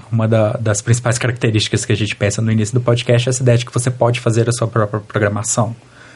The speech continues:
Você pode escolher o que, que você vai escutar, quando que você vai escutar. Então, acaba que, de alguma maneira, você vai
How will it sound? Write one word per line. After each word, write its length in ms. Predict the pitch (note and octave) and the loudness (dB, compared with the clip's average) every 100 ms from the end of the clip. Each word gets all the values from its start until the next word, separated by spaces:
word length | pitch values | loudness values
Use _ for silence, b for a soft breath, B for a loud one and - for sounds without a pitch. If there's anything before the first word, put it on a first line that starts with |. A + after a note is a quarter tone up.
| B | B
Você 140 | - A#2+ | -10 -2
pode 280 | A2 G#2+ | 0 2
escolher 420 | G#2+ - A2+ G#2+ A2 | 0 0 2 4 2
o 60 | |
que, 140 | - G#2+ | 2 -2
que 80 | |
você 260 | G#2+ G2+ A2 | -2 -2 -2
vai 120 | G#2 | -2
escutar, 460 | - B2+ - A#2 A2+ | -2 -6 -2 -2 -2
quando 340 | - A2+ A2+ | 0 0 0
que 100 | A2+ | -4
você 160 | A2+ - | -6 -4
vai 120 | G#2+ | -4
escutar. 500 | - - - A#2 B2+ | -6 -8 -4 0 0
Então, 340 | B2+ C#3+ D#3 D#3 B B B B B | 0 -2 -2 -4 B B B B B
acaba 360 | B2+ C#3 C#3+ C3+ | -4 0 0 0
que, 120 | D3 | 2
de 80 | C#3 | 2
alguma 240 | C#3+ D#3 | 4 4
maneira, 460 | F3 F#3+ D#3 D#3 F#3+ | 4 4 4 4 2
você 260 | G3 G3+ | 2 2
vai 480 | F3+ D3+ D3+ F3+ | 2 4 4 2